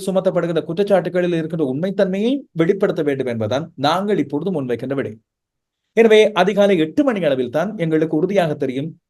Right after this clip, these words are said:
இந்த இடமாற்ற கடிதத்தை ராமநாதன் அர்ச்சுனா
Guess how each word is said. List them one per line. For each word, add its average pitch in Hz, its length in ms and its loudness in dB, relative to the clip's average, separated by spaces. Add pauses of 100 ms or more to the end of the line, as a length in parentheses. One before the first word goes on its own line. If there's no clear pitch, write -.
இந்த 147 160 2 (540)
இடமாற்ற 185 440 6
கடிதத்தை 147 460 0 (520)
ராமநாதன் 160 520 4
அர்ச்சுனா 143 280 -4